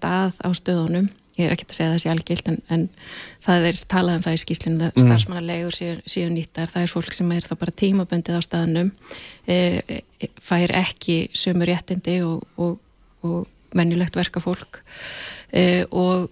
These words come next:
Speaker 1: skapar minni tekjur fyrir, mik-, minni opinber gjöld,
Speaker 2: Mm.
Speaker 1: eh, og er ekki að taka þátt í því að byggja upp samfélögin eins og við viljum auðvitað fólk geri ef að markmiðið er að, eh,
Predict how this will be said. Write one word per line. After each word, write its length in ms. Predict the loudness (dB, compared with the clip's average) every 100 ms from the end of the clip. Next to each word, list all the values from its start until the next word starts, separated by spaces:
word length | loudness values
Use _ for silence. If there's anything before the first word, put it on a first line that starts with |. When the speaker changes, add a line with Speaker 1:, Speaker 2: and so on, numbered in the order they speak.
| -4
Speaker 1:
skapar 440 | -4 -2 -2 0
minni 200 | 2 2 0
tekjur 340 | -2 -2 -4
fyrir, 240 | -2 -4 -6 -16 -8 -2
mik-, 240 | -2 0 -6 -2
minni 260 | 2 2 2
opinber 320 | 0 -2 -2
gjöld, 380 | -4 -4 -8 -16 -20 0
Speaker 2:
Mm. 260 | 4 4 4
Speaker 1:
eh, 260 | -2 -4 -4
og 220 | -2 0
er 180 | 2 0
ekki 180 | 0 -2
að 40 |
taka 180 | -4 -2
þátt 360 | -2 -4 -2 -4
í 40 |
því 120 | -2
að 80 | -2
byggja 420 | -4 -6 -6 -2 -2
upp 80 | -2
samfélögin 540 | -2 -2 0 0 0
eins 220 | 0 0 -2
og 160 | -4 -4
við 160 | 0 2
viljum 280 | 2 2 2
auðvitað 240 | 0 -2
fólk 200 | -2 -2
geri 260 | 0 0 2
ef 80 | 2
að 80 | 2
markmiðið 540 | 2 0 0 0 2 2
er 140 | -2 -6 -14 -10 -10 -10 -12 -16 -6 2
að, 240 | 4 4
eh, 320 | 4 2 0